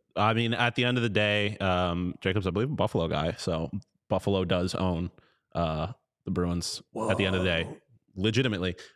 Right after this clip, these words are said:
Speaker 1: Uh, but yeah, this was awesome. I'm a hater at heart. Nothing I enjoy. Like I say all the time, and mo-, usually about the Yankees,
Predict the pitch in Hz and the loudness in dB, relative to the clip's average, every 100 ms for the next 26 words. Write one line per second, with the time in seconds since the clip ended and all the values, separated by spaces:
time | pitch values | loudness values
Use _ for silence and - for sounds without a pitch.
0 | - 117 120 147 135 135 165 165 131 127 | -2 0 2 2 2 2 2 2 2 0
1 | 135 143 139 131 131 123 - 107 104 - | 0 2 2 2 2 2 2 2 0 -6
2 | - 113 120 123 120 117 110 110 107 117 | 0 2 2 2 2 2 0 0 2 0
3 | - 113 120 117 131 - 147 143 135 - | 0 -2 0 2 2 0 2 2 2 0
4 | 117 123 131 - 98 110 123 113 143 143 | 2 2 0 -2 0 0 0 2 2 2
5 | 135 123 - 90 92 123 120 - | 2 0 -2 -6 -4 -2 -2 -4